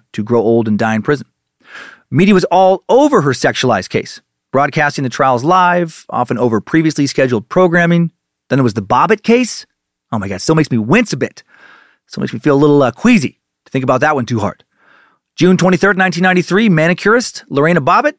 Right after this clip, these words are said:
cuts off her husband's dick with a kitchen knife. God dang. Uh, drives away from their, uh, Manassas, Virginia home with his dick still in her hand, and then she's fucking tossed his dick out in a field before, uh, a friend called nine one one to report the incident. My God, we might have to look into that case one of these days.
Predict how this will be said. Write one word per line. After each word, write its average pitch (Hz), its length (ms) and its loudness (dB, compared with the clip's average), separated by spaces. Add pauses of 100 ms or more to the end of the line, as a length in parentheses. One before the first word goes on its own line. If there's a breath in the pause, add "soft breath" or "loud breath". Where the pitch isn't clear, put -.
(220)
cuts 185 220 0
off 208 100 2
her 175 80 -2
husband's 196 300 0
dick 240 260 -2 (240)
with - 100 -18
a - 40 -14
kitchen 214 260 2
knife. - 440 -2
God 165 240 -2
dang. 180 220 0 (380 loud breath)
Uh, 143 240 2
drives 180 380 0
away 202 340 2
from 165 220 -4
their, 160 240 2
uh, 143 80 2
Manassas, 160 480 0
Virginia 165 340 2
home 190 260 2
with 180 120 -2
his 117 160 -6
dick 123 260 -2
still 254 220 0
in 247 60 2
her 240 80 4
hand, 214 300 4
and 214 80 -8 (300)
then 202 80 2
she's 214 160 -2
fucking 185 300 -2
tossed 214 260 0
his 180 80 -12
dick 208 160 0
out 214 80 2
in 190 80 -4
a - 40 -4
field 185 380 2
before, 143 360 0
uh, 135 240 2
a 123 60 -4
friend 180 300 0
called 165 240 0
nine 160 200 0
one 151 140 -2
one 151 160 0
to 127 60 -2
report 175 300 0
the 147 100 -2
incident. 127 360 -4 (920 soft breath)
My 147 80 -2
God, 123 120 0
we 156 60 4
might 220 100 4
have 214 100 0
to 170 60 -2
look 151 100 0
into 120 120 0
that 101 140 -4
case - 220 -12
one 101 80 -10
of 101 60 -10
these 98 100 -14
days. - 320 -16